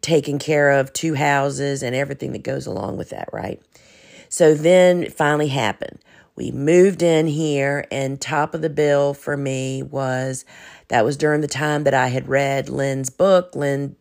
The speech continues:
Brzezinski's book, The Flower Farmer, and knew I'd found my dream, right? And I started pursuing it. Well, what that meant was, you know, Steve was,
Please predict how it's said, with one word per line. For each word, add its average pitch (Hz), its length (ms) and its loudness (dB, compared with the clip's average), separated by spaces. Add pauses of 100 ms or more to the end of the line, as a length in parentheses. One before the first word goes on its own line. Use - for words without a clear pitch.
Brzezinski's 139 580 -6
book, 135 300 -4
The - 80 -6
Flower 156 320 -2
Farmer, 151 480 -4 (380)
and 139 160 -4
knew 147 200 2
I'd 135 220 -2
found 135 300 -6
my 95 120 -4
dream, 110 420 -8
right? 92 340 -10
And - 140 -10
I 135 60 -8
started 139 400 -4
pursuing - 520 -8
it. - 160 -12 (560)
Well, 139 340 4
what 143 220 0
that 110 200 0
meant 202 380 0
was, 131 540 -4 (420)
you 147 80 -8
know, 127 120 -4
Steve 160 460 -4
was, 139 420 -2